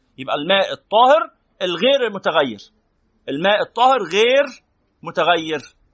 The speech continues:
يعني لو مية عليها صابون، شوية صابون قليلين مش مشكلة، لكن صابون كتير لدرجة إنه بقى متغير خالص، ما ينفعش التطهير بيه. وصلت؟ ويخرج الماء عن الطهارة بأن يتغير بملاقاة النجاسة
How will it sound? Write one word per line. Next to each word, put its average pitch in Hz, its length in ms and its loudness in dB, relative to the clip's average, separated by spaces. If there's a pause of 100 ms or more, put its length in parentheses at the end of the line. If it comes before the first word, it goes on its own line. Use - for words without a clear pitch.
(800)
يعني 147 240 0
لو 165 120 -2 (100)
مية 254 140 4
عليها 226 280 2
صابون، 202 440 -2 (260)
شوية 269 240 0
صابون 247 220 -6 (100)
قليلين 226 260 -2
مش 190 140 -10
مشكلة، 180 300 -2 (180)
لكن 185 180 -8
صابون 240 340 -4
كتير 262 200 -10
لدرجة 254 440 0
إنه 240 280 -10 (320)
بقى 202 240 4 (100)
متغير 240 380 2
خالص، 294 280 2 (240)
ما 175 60 -8
ينفعش 214 280 0
التطهير 170 380 -8
بيه. 110 140 -18 (680)
وصلت؟ 196 460 -4 (1500)
ويخرج 277 460 2
الماء 269 240 0
عن 208 160 2
الطهارة 233 400 0 (100)
بأن 226 180 -4
يتغير 226 360 0 (140)
بملاقاة 202 460 -2
النجاسة 185 440 -4